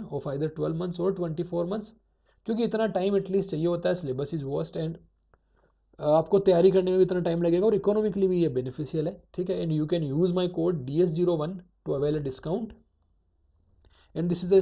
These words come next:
structure for Plus। Again, I will suggest you to go for a long term plan of either twelve months or twenty four months। And you can use my code D S zero one to avail a discount। And you can download the Unacademy Learning app from Play Store। It's free and I recommend you कि आप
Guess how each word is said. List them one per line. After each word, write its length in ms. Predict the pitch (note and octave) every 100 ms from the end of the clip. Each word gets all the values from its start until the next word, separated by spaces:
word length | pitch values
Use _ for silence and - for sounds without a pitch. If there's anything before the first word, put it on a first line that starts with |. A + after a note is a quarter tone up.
| F3+
structure 300 | D#3 - D#3+
for 100 | E3+ D3+
Plus। 240 | D#3 F#3+ -
Again, 300 | C3 C#3+ E3
I 80 | D#3+
will 160 | D#3+ D#3+
suggest 260 | D3 D#3
you 60 | D#3+
to 40 | D#3+
go 100 | C#3+ C#3+
for 100 | D3
a 60 |
long 180 | C3+ C3 B2+
term 160 | D3
plan 240 | D3 C#3+ C#3+
of 80 | D3
either 180 | C#3+ E3 E3
twelve 160 | D#3 D3
months 180 | D#3 E3
or 80 | D#3
twenty 240 | D#3 C#3+ C#3+
four 120 | D3+
months। 260 | D3+ A3 - _ _ _ _ -
And 120 | G3
you 40 | F#3+
can 120 | F3+
use 120 | E3 D3+
my 80 | D#3 D#3
code 160 | D3+
D 140 | C3 C#3
S 100 | C3
zero 220 | C#3 C3
one 160 | C#3 D#3+
to 140 | D#3
avail 180 | B2+ B2
a 40 | A#2+
discount। 420 | - D#3+ A3+ - _ _ _ _ _ _ _
And 140 | G3+ G3+
you 60 | G3
can 120 | G#3
download 380 | E3 E3 F3+ G3
the 60 | F#3
Unacademy 380 | D#3+ F3 F3 D#3+
Learning 280 | C#3 D3 D#3+
app 80 | E3+
from 220 | E3+ D#3+
Play 180 | D3 D3+
Store। 240 | D3 - E3+
It's 160 | E3 - -
free 160 | E3 G3+ F3
and 160 | C#3+ B2
I 60 |
recommend 400 | A#2+ A#2+ D3+ F3+
you 120 | F#3+ G3
कि 60 | F3+
आप 220 | D#3+